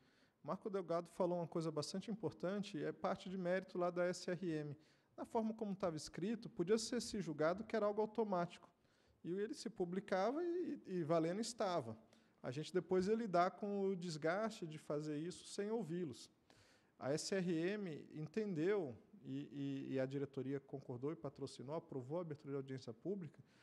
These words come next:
que esse tipo de decisão envolve trade-off, envolve escolha. Você ganha uma coisa, você perde outra. E por isso foi colocado em audiência pública. É, eu acho que, é, todo mundo já tá bastante familiarizado com o processo.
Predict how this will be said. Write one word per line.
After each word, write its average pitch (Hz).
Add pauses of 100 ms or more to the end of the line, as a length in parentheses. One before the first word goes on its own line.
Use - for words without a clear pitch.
(280)
que 175
esse 220
tipo 214
de 175
decisão 160
envolve 214
trade-off, 202
envolve 165
escolha. 196 (560)
Você 143
ganha 170
uma 165
coisa, 185
você 202
perde 202
outra. 165 (520)
E 135
por 156
isso 180
foi 202
colocado 180
em 180
audiência 180
pública. 127 (600)
É, 139
eu 185
acho 202
que, 160
é, 131
todo 151
mundo 147
já 127
tá 127
bastante 131
familiarizado 131
com -
o 117
processo. -